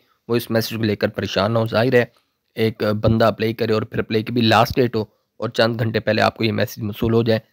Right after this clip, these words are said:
तो परेशानी बनती है। लिहाजा आप लोग इस बारे में बिल्कुल परेशान ना हो और जितना भी हो सकता है वो शेयर करें ताकि जो लोग परेशान हैं,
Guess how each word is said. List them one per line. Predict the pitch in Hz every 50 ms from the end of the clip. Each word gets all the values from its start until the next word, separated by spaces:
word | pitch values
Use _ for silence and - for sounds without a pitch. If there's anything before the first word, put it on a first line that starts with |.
| _ _ -
तो | -
परेशानी | - 110 104 107 101 101 98
बनती | 101 95 101 101
है। | 101 107
लिहाजा | 104 110 123 131 127
आप | 123 - -
लोग | 120 120
इस | 113 - _ -
बारे | 107 107 110 113 123 131
में | 120 107 107 113 - - _ _ _ _ _ _ _ _ _ _ _ _
बिल्कुल | 107 110 104 98 - 120 113
परेशान | 101 120 - - - 120 123 123
ना | 123 120
हो | 117 117 120 120 117
और | 107 104 107 104 101 101 101 98
जितना | 101 113 - - 135 135
भी | 127 113
हो | 113 -
सकता | - 110 - - 110
है |
वो | 104 110
शेयर | - - 135 131 -
करें | - 120 117 107
ताकि | - 110 104 - 104 104
जो | 104 101 101 107
लोग | 107 104 101 - -
परेशान | - - 104 - - 127 139 147 135
हैं, | 120